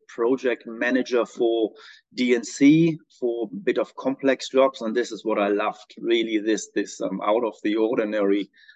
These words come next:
um, uh, thinking and, um, delivering these jobs.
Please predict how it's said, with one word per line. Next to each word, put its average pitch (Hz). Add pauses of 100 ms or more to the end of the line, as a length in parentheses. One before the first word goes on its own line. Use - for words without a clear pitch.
(260)
um, 104 (340)
uh, - (340)
thinking 127
and, 107 (100)
um, 110 (240)
delivering 117
these 107
jobs. -